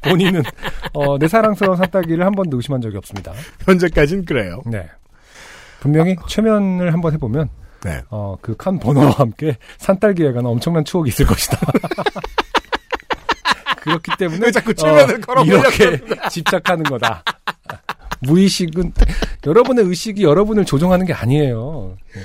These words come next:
Speaker 2: 아, 그래서 갑자기 오늘 뭘 먹고 싶을 때는 <laughs>
Speaker 1: 이 모든 일을 망친 건 당신의 무의식이에요.
Speaker 2: 아까 고객센터에 전화했을 때와 지금의 정차역을 예상하고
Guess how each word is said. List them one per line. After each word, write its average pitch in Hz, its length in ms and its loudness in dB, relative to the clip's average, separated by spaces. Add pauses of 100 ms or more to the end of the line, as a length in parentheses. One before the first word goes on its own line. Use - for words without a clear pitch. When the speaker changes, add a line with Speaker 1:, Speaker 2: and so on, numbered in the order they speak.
(380)
Speaker 2:
아, 302 440 -4 (260)
그래서 151 160 2
갑자기 220 520 0
오늘 175 340 4
뭘 185 240 -2
먹고 175 320 0
싶을 180 340 -4
때는 165 380 2 (420)
<laughs> - 460 -2
Speaker 1:
이 180 80 -6 (100)
모든 240 380 0
일을 220 140 0
망친 151 360 -4
건 175 160 -4
당신의 156 380 -4
무의식이에요. 165 760 -4 (1000)
Speaker 2:
아까 123 260 -2
고객센터에 170 640 2
전화했을 135 520 0
때와 165 280 2
지금의 165 360 -2
정차역을 156 560 0
예상하고 110 640 0